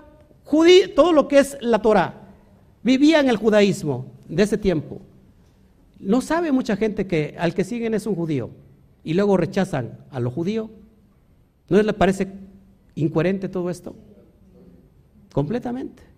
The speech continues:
Así que, amados hermanos, volvamos a, a, a redes-, redescubrirnos en el texto de la Torá. En el texto del Nuevo Testamento, mal llamado,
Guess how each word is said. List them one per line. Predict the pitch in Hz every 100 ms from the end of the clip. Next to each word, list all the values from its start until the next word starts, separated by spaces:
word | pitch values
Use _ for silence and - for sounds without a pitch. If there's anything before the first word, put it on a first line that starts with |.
| _ _ _ _ _ _ _
Así | - -
que, | - 262 196 - _ _ -
amados | 180 233 214
hermanos, | 196 226 208
volvamos | 185 185 262 262 208
a, | 202 185 170 - - - - _
a, | - 165 170
a | 180
redes-, | 185 190 185 175 - - - _ _ _ _
redescubrirnos | 165 180 196 - 208 196 208 302 359 277 214 190 190 - - - _
en | 165 156
el | 151
texto | 147 160 160 147
de | 127
la | 117
Torá. | 120 101 - _ - - - _ - - - - - - -
En | - 156
el | 175 170 -
texto | 220 220 240
del | 214 202
Nuevo | 208
Testamento, | 208 185 170 165 185 180
mal | 170
llamado, | 165 156 151 190